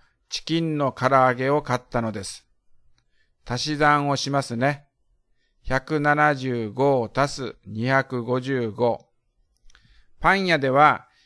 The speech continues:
二百八十五円の食パンと、百十円のあんパンを一個買っ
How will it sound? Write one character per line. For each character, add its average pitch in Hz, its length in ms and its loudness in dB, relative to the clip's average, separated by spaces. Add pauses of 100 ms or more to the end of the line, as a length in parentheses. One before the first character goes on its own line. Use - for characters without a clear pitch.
(140)
二 151 180 -2
百 190 360 2
八 180 360 -4
十 160 360 -2
五 139 200 0
円 160 300 -2
の 143 140 -2
食 135 320 -6
パ 131 200 0
ン 117 120 -8
と、 131 380 0 (360)
百 170 460 -2
十 160 380 -2
円 151 340 0
の 160 240 -2
あ 131 80 2
ん 135 140 -6
パ 135 240 0
ン 127 120 -6
を 135 240 -4 (280)
一 160 220 -10 (160)
個 175 200 0
買 127 160 2
っ - 20 -4